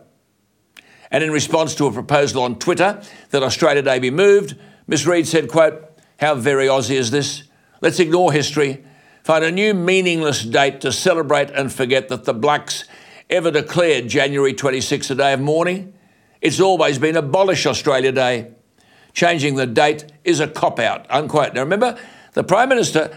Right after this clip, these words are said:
has described this woman as part of the next generation of remarkable Indigenous leaders. Well, Miss Reid is also an advocate for compensation. She wrote in twenty twenty,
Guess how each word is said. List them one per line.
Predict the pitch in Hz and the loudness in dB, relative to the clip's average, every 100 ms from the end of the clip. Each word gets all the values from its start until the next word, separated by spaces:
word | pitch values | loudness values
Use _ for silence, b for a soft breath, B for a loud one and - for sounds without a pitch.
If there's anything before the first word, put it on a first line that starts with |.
| B | B
has | 143 | -4
described | 151 190 202 202 | -2 2 2 2
this | 151 | 0
woman | 160 160 | 0 -2
as | 151 | -2
part | - 156 | 0 0
of | 143 | 0
the | 123 | 0
next | 151 185 | -2 -4
generation | - 160 156 151 143 117 | -4 -2 0 -2 -2 -6
of | 123 | -4
remarkable | 117 160 175 156 156 | -2 0 0 -2 -2
Indigenous | 143 123 151 139 131 | -2 -2 -2 -4 -4
leaders. | 139 127 87 - - _ _ _ b b b b | -2 -2 -2 -10 -16 _ _ _ b b b b
Well, | 131 165 | 0 0
Miss | 127 | -2
Reid | 123 139 175 | 0 0 0
is | 127 | 0
also | 135 123 135 | -2 -2 -2
an | 135 | 0
advocate | 139 120 151 147 | -2 -2 -4 -4
for | 156 | -4
compensation. | 151 127 131 143 202 220 151 - _ _ _ b b b b | -4 -4 -4 0 0 0 -4 -12 _ _ _ b b b b
She | 151 | -2
wrote | 156 151 | 2 2
in | 143 | 0
twenty | 131 139 131 | -2 0 0
twenty, | 139 160 214 240 | 2 2 2 -2